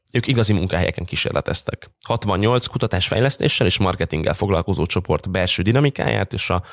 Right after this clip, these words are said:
munkájuk hatékonyságát vizsgálták. Arra jutottak, hogy nem elég egy jó hangulat, rossz hangulat tengelyen megrajzolni, mennyire lesz jó a teljesítmény, hanem még azt is meg kell nézni, mekkora a bizalom egymás iránt. Két oszlop, két sor, úgyhogy négy lehetséges eredmény jön ki ebből.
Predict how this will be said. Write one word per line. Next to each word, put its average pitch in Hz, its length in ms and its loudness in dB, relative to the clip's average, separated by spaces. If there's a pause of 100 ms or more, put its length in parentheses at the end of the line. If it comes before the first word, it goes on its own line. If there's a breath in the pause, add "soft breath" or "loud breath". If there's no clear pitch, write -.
(160 loud breath)
munkájuk 98 340 2
hatékonyságát - 760 -4
vizsgálták. - 580 -8
Arra 143 180 0
jutottak, 139 460 0
hogy 113 100 4
nem 151 140 4
elég 135 220 4
egy 104 120 2
jó 113 160 4
hangulat, 113 480 4
rossz 113 220 2
hangulat 95 360 4
tengelyen 92 340 -2
megrajzolni, 92 800 2
mennyire 110 240 4
lesz 82 240 2
jó - 140 -4
a - 60 0
teljesítmény, - 800 -2 (160)
hanem 101 180 0
még 110 140 2
azt 143 120 4
is 127 100 4
meg 120 100 2
kell 95 160 -2
nézni, 139 320 4
mekkora 117 360 2
a 87 60 2
bizalom 95 360 0
egymás - 360 -2
iránt. - 420 -6 (280)
Két 113 200 0
oszlop, 107 380 2
két 95 180 0
sor, 131 420 2
úgyhogy 104 220 0
négy 113 220 4
lehetséges - 580 -2
eredmény 50 360 0
jön - 140 -4
ki - 140 -8
ebből. - 340 -8